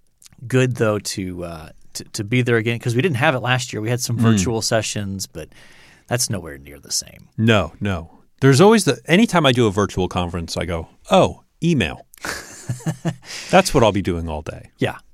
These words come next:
Speaker 1: Yeah, it's very much a sort of and this kind of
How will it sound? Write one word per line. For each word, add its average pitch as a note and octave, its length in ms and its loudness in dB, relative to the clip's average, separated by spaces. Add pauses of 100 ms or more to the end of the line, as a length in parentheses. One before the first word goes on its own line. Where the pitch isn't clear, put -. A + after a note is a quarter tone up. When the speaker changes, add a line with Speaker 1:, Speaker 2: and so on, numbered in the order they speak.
(100)
Speaker 1:
Yeah, A#2+ 260 0
it's G#2+ 140 -6
very C#3+ 260 2
much A#2+ 340 -2
a G2+ 540 -2 (220)
sort A2+ 280 -2
of G2+ 340 -6 (1120)
and F3 280 2
this G#2 460 -4
kind G#2 300 -4
of F#2 140 -8